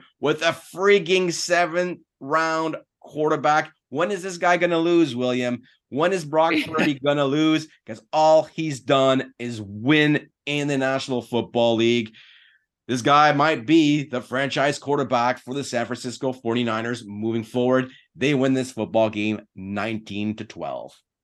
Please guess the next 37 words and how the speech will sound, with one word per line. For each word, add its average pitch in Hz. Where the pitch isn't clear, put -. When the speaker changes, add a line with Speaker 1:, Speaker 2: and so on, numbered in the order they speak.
Speaker 2:
You 151
ask 175
when 156
Brock 151
Purdy's 160
gonna 147
lose, 170
Dominic. 156
He, -
two 190
more 208
games 180
and 185
he's 175
Super 175
Bowl 170
champion, 175
so 147
I 143
don't 160
know 170
if 175
he's 165
gonna 151
lose 156
this 156
year, 165
Dominic. 135
Uh, 131
stay 143
tuned 143
for 135
our, 120
our 117
previews, 135
uh, 113
folks, 120